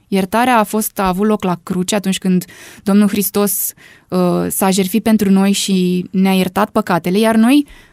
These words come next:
prin, uh, gesturile noastre de, de căință, de regret față de ce am făcut,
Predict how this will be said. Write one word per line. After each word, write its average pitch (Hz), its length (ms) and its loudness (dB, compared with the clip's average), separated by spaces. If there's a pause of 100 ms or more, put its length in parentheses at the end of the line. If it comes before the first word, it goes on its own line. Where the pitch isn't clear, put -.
(240)
prin, 220 340 4
uh, 196 220 2 (560)
gesturile 233 500 2
noastre 202 420 0
de, 180 540 0 (680)
de 190 200 0
căință, 190 880 2
de 175 80 -2
regret 196 480 0
față 180 260 -4
de 185 100 -2
ce 190 140 -4
am 190 240 2
făcut, 180 420 -4